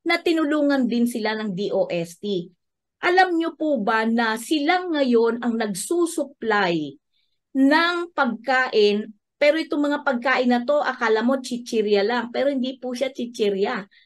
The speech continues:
kundi galing sa mga gulay naman po. At sila ang nagsusupply sa mga elementary students nationwide,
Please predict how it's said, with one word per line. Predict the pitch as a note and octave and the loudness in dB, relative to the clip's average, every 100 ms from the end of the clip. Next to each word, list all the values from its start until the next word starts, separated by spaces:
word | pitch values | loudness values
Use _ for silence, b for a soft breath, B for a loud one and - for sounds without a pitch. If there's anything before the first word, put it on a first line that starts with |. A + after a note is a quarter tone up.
| b b _ | b b _
kundi | D#4+ D#4 C4 D4+ A3+ | 0 0 2 0 2
galing | C4+ C4+ C#4+ D#4 D4 | 4 4 2 0 -2
sa | C#4 | -2
mga | B3+ B3 A#3+ A#3+ | 0 2 4 2
gulay | G3 G#3+ A3 A3 A#3 | 0 -2 0 0 0
naman | A3 F#3+ E3+ E3 | -2 -2 -4 -6
po. | F3 F#3 - - _ _ _ _ _ - | -2 -2 -2 -10 _ _ _ _ _ -4
At | D4+ | -4
sila | - F4 D#4+ F4 E4+ | 0 2 4 2 2
ang | D#4+ D4 | 0 0
nagsusupply | C4 A#3 D4 C#4+ D4 C#4 - A3+ G#3+ A3 | -2 -2 -4 -2 -2 -4 0 2 2 0
sa | G#3+ - E4 | -4 -2 -2
mga | D#4 D4+ D4 D4 | -2 0 0 0
elementary | - C#4+ C#4+ C#4+ C#4+ C#4+ C#4 C4+ | -2 2 2 2 -2 0 -2 -2
students | C4+ - C4+ B3 F#3+ A#3 A#3+ A#3+ - - _ _ _ _ - | -6 -8 -6 -2 0 2 2 0 -8 -16 _ _ _ _ -2
nationwide, | D4+ F4 E4 D#4 C#4 B3+ B3 B3 E3+ | 0 0 0 2 2 0 0 -2 -4